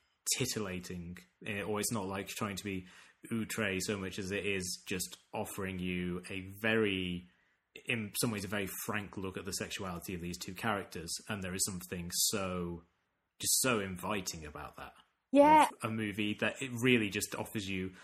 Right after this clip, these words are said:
Speaker 1: a look at these characters and says, like, "This, this is definitely what they're into," and they're not, it's not necessarily trying to kind of, like, titillate or arouse you in that regard, but that in some ways makes it all the, all the sexier.
Speaker 2: Totally. And it, and it's funny 'cause it is a very sexy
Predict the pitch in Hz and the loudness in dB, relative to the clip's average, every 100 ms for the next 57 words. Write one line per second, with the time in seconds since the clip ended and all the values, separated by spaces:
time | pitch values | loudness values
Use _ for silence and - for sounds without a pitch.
0 | - - 110 107 107 95 92 - 107 90 | -20 -4 -2 0 -2 -2 -2 -2 -2 -2
1 | 95 87 90 92 95 - _ _ _ _ | -4 -4 -2 -2 -4 -8 _ _ _ _
2 | _ _ 98 92 104 98 110 - - - | _ _ -4 -4 -8 0 2 2 0 -2
3 | 101 98 90 - 95 - 92 87 95 90 | -4 -4 -6 -4 -4 -2 -4 -4 -2 -4
4 | 90 _ _ _ 104 101 110 120 107 - | -6 _ _ _ -4 0 2 2 0 -4
5 | 82 85 - 107 98 90 - 101 101 113 | -6 -8 -6 -4 -4 -6 -6 -4 -2 -4
6 | 113 101 101 123 - 117 101 101 - 131 | -4 -4 -2 0 2 2 0 -4 2 4
7 | 127 113 90 95 - 104 85 85 - - | 6 4 0 -4 -2 -2 -2 -8 -14 -20
8 | - - 107 90 90 95 92 - - 92 | -12 -6 -4 -4 -4 -4 -6 -8 -4 -4
9 | 90 92 90 90 85 - 87 82 82 92 | -2 -2 0 0 0 -4 -4 -6 -6 -6
10 | 85 85 - 85 82 _ _ _ - 180 | -6 -6 -6 -8 -8 _ _ _ -4 -2
11 | 92 - 98 87 92 98 92 104 95 92 | -4 -4 -4 -4 -4 -4 -6 -6 -6 -4
12 | 90 - _ 104 92 104 113 - 90 82 | -6 -8 _ -8 -4 -4 -4 -4 -8 -16
13 | - _ _ - 302 339 277 190 233 269 | -20 _ _ 6 8 10 8 8 8 8
14 | 285 302 - 330 302 277 311 349 339 302 | 6 4 4 2 4 4 6 4 4 2
15 | - | 0